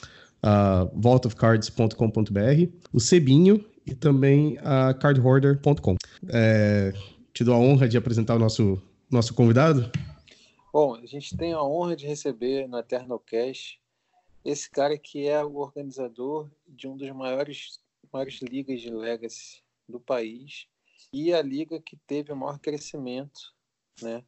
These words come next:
Speaker 2: no último ano. É, Rafael Obrusnik, seja muito bem-vindo a este podcast. Tá, como é que você tá aí? Como é que tá o, o clima em Porto Alegre?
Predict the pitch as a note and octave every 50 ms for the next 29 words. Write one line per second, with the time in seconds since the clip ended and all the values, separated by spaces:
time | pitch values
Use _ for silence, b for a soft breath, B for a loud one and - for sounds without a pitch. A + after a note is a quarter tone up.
0 | _ A#2 A#2 A#2+ A#2 - - - C3 B2 A2+ G#2+ G#2+ G#2+ G#2 G2+ _ _ _ _
1 | _ _ _ _ _ _ _ _ _ _ _ _ _ A#2+ A2 G#2+ G#2+ G#2+ G#2+ -
2 | - - - - D#3 D3 - - D3 C3 B2+ C#3+ E3 E3+ - _ _ _ D3+ D#3
3 | D3+ D3 C#3+ C3+ A#2 A2 - - A2+ A#2+ C3 B2 - _ - - _ _ _ _
4 | _ _ C3+ A#2+ - B2+ A#2+ A#2+ B2+ D3+ E3+ - _ _ C3+ B2+ A#2 G#2 G2+ A2+
5 | A#2+ B2+ C3+ C3+ C3 C3+ C#3 b b b b b b - - _ - - - A2+
6 | A2+ A2+ A2+ A2+ A2 - - - - A2 - _ - A#2+ A#2 A2+ - _ - A#2
7 | A2+ A2+ A#2+ - - - - - - - _ _ _ _ _ _ _ _ _ _
8 | _ - - - - _ _ - _ C3 C3+ C3+ B2+ A#2+ - - C3+ C#3 C3 -
9 | - C3 - _ B2+ A#2+ A#2 B2 C3 C3 B2+ _ A#2+ B2 B2+ A#2+ _ _ _ B2
10 | A#2+ A#2 A2+ A2 A2 G#2+ A2 A2 _ _ - B2+ B2 A#2 A#2 A#2 A2+ - A#2 G#2+
11 | - A2 G2+ G2 A2+ B2 B2+ B2+ B2+ B2 _